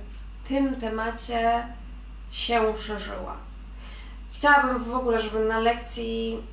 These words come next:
e, wychowania do życia w rodzinie, jak idiotycznie nazywa się ten przedmiot, mm, jakiś bardzo dobry psycholog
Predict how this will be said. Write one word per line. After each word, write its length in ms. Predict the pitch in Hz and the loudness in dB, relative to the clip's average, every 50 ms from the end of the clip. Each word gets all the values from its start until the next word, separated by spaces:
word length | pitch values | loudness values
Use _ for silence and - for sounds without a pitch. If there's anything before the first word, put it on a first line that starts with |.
| - - - - - - - - | -14 -14 -14 -14 -14 -14 -10 -6
e, 560 | 214 220 214 214 208 208 208 214 208 214 214 214 | -2 0 0 0 0 -2 -4 -4 -4 -6 -6 -6
wychowania 600 | 220 226 214 240 226 220 240 240 233 226 214 214 | -4 -4 -4 -4 -2 4 6 6 6 6 4 2
do 80 | 214 | 0
życia 260 | 208 220 220 220 226 | -2 -2 -4 -4 -4
w 80 | 220 220 | -4 -4
rodzinie, 460 | 220 220 208 208 208 214 208 208 208 | -6 -6 -4 -2 -2 0 0 0 -2
jak 120 | 208 208 220 | -6 -6 -6
idiotycznie 500 | 214 214 220 220 226 220 - 220 220 214 | -6 -6 -6 -6 -6 -6 -4 -2 -2 -2
nazywa 320 | 214 214 214 214 208 214 | -2 -2 -4 -6 -6 -8
się 120 | 208 - | -8 -8
ten 200 | - - 208 214 | -8 -8 -8 -8
przedmiot, 520 | 214 - 214 208 196 202 208 202 202 214 220 220 - - - - - - - - - - - - - - | -6 -6 -6 -6 -6 -4 -6 -4 -4 -6 -6 -6 -10 -12 -12 -14 -14 -12 -12 -12 -12 -12 -12 -10 -6 -2
mm, 480 | 220 226 226 226 226 226 226 226 226 | 0 0 2 4 4 4 2 2 0
jakiś 240 | 226 220 233 226 220 | -2 -2 -2 -4 -2
bardzo 360 | 220 240 247 254 254 247 233 | 2 4 6 6 6 4 2
dobry 260 | 220 233 226 226 233 | 2 2 0 0 -2
psycholog 600 | - - - - 220 - 226 220 214 214 214 214 | -2 -2 -4 -4 -2 0 0 4 4 6 4 4